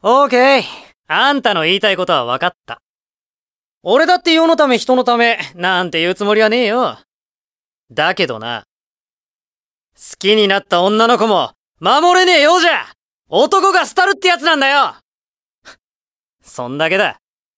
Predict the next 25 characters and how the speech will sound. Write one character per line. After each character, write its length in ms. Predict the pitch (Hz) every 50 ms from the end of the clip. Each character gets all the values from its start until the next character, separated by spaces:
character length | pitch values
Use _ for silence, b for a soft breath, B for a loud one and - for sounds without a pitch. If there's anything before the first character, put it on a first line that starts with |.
| _ _ _ _ _ _ _ _ _ _ _ _ _ _ _ _ _ _ _ -
お 160 | 143 135 131
は 220 | - - 214 233
よ 560 | 247 240 233 220 214 208 202 196 196 185 185 185
う。 60 | _ _ _ _ _ _ _ _ _ _ -
<laughs> 920 | - - _ _ _ _ _ _ _ _ _ _ _ _ _ _ _ -
も 300 | 170 190 208 202 190 175
う 20 |
昼 300 | - - 175 175 190 202
前 220 | 202 220 220 208 190
だ 120 | 175 170
よ。 140 | 185 202 - _ _ _ _ _ _ _ _ _ _ _ _ _
ず 200 | - 147 160 180
い 80 | 175 160
ぶ 100 | 135 131
ん 60 | 120
疲 180 | 113 - - 196
れ 80 | 202
た 100 | - 151
顔 200 | - 135 127 127
し 100 | 127 -
て 80 | - 214
た 100 | 180 170
も 120 | 143 131
ん 80 | 127 143
な。 160 | 202 196 -